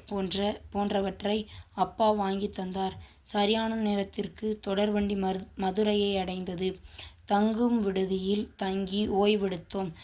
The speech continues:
திட்டமிட்டபடி முதல் நாள் மீனாட்சியம்மன், மறுநாள் அழகர் கோவில், பழமுதிர்ச்சோலை, திருப்பரங்குன்றம் ஆகிய கோவில்களுக்கு சென்றோம். அன்றிரவு பாண்டியன் தொடர்வண்டியில் புறப்பட்டு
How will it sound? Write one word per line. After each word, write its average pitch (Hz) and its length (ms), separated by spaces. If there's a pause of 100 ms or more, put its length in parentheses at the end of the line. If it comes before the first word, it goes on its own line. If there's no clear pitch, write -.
(200)
திட்டமிட்டபடி 208 1000
முதல் 214 360
நாள் 202 400
மீனாட்சியம்மன், 202 1000 (320)
மறுநாள் 208 560
அழகர் 208 560
கோவில், 185 540 (380)
பழமுதிர்ச்சோலை, 208 1300 (520)
திருப்பரங்குன்றம் 214 1000 (320)
ஆகிய 202 560
கோவில்களுக்கு 208 600
சென்றோம். 190 640 (240)
அன்றிரவு 208 880
பாண்டியன் 214 500
தொடர்வண்டியில் 202 800
புறப்பட்டு 190 800